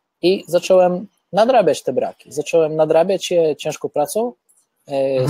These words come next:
Speaker 1: staraniem się więcej od innych i tak w perspektywie czasu okazało się, że zaczynam być dobry w wielu tematach.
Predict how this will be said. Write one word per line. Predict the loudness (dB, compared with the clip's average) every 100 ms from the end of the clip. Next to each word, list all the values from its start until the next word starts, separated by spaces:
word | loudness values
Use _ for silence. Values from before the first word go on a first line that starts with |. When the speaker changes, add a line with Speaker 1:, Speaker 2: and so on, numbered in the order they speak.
| 0
Speaker 1:
staraniem | 0 0 0
się | -2 -2
więcej | -2 -4 -6
od | -8
innych | -8 -8 -8 -6
i |
tak | -6 -4
w |
perspektywie | -6 -6 -8 -8 -2 -2
czasu | 0 -2 -2 -10
okazało | -4 2 4 4
się, | 2
że | 0
zaczynam | -2 -4 -4 -4
być | 0
dobry | 0 2 0
w |
wielu | 0 -2 -2
tematach. | -6 -8 -10